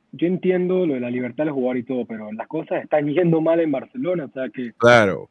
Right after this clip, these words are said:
Speaker 1: sea,
Speaker 2: Es
Speaker 1: si
Speaker 2: que
Speaker 1: las cosas estuvieran yendo bien, tú dices a los jugadores, bueno, vamos a darle un poco de descanso, un poco de
Speaker 2: Yo tengo
Speaker 1: relajación,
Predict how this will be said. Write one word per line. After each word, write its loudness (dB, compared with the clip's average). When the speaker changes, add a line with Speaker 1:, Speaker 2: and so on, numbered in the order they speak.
Speaker 1:
sea, 2
Speaker 2:
Es 6
Speaker 1:
si 0
Speaker 2:
que 8
Speaker 1:
las 4
cosas 0
estuvieran 0
yendo -4
bien, -2
tú -10
dices -10
a -4
los -4
jugadores, -2
bueno, -10
vamos -6
a -2
darle -6
un -14
poco -16
de -18
descanso, -8
un -16
poco -12
de -6
Speaker 2:
Yo -4
tengo -12
Speaker 1:
relajación, -6